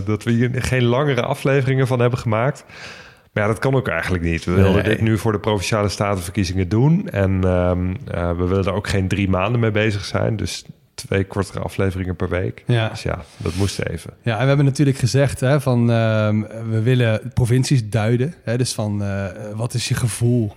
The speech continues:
Speaker 3: bij bepaalde provincies? En dat dan ook een beetje gaan toetsen. Niet alleen omdat je ook op zoek bent naar de verhalen achter de provincies, maar ook om te kijken, hoe goed ken je die provincies nou precies? En,
Speaker 2: Ja.
Speaker 3: en kunnen we daar iets meer over vertellen?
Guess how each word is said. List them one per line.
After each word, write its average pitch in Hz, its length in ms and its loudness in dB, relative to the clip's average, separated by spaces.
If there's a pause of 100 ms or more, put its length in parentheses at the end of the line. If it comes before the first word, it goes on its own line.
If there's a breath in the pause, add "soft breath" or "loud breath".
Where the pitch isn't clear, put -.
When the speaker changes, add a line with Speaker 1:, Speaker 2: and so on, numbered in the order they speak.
Speaker 3:
bij 107 180 -2
bepaalde 107 340 -2
provincies? 113 580 -2
En 110 80 -2
dat 110 100 -2
dan 120 120 0
ook 113 100 -2
een 123 60 -2
beetje 113 240 -2
gaan 120 180 0
toetsen. 151 500 0
Niet 135 200 2
alleen 117 240 2
omdat 113 280 0
je 107 260 -2
ook 120 180 -6
op 120 120 -10
zoek 143 240 2
bent 110 280 -2
naar 135 120 2
de 127 80 4
verhalen 117 420 2
achter - 200 -4
de 135 80 0
provincies, 131 500 0
maar 143 120 0
ook 170 120 0
om 175 80 0
te 151 100 -2
kijken, 139 400 0 (480 loud breath)
hoe 175 160 4
goed 190 260 2
ken 151 200 2
je 175 60 4
die 156 100 4
provincies 143 500 2
nou 143 160 2
precies? - 440 -2
En, 139 120 -2
Speaker 2:
Ja. 107 160 4
Speaker 3:
en 131 120 2
kunnen 151 220 2
we 135 60 2
daar 127 180 2
iets - 180 -4
meer 139 260 0
over 165 260 -4
vertellen? 151 460 -6